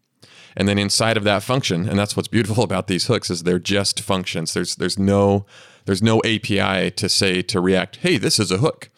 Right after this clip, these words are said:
It, it's literally just a JavaScript function.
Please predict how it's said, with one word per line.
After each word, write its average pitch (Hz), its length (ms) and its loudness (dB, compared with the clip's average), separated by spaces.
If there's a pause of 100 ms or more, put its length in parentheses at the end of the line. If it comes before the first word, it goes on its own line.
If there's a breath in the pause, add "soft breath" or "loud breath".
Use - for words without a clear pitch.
(380 loud breath)
It, 90 180 -2
it's - 180 -4
literally 98 300 4
just 90 200 -2
a 101 60 -2
JavaScript - 440 -2
function. 92 460 -6